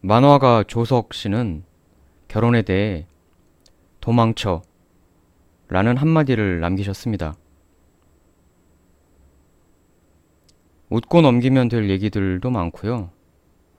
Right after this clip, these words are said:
생각해보면 아마도 행복해지기 위해서 결혼을 하면 안 될 것 같다는 생각은 듭니다. 행복해지기 위해 결혼을 하는 게 아니라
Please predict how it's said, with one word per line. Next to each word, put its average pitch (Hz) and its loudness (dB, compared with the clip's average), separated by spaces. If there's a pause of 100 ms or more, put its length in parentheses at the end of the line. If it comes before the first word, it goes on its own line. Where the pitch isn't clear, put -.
(2250)
생각해보면 117 0
아마도 101 -2 (880)
행복해지기 175 0
위해서 98 0 (240)
결혼을 107 -2
하면 101 -2
안 92 -2
될 113 0
것 98 -4
같다는 92 -4
생각은 104 -4
듭니다. 95 -4 (1500)
행복해지기 165 0
위해 117 2
결혼을 101 -2
하는 117 -2
게 123 -2
아니라 92 -4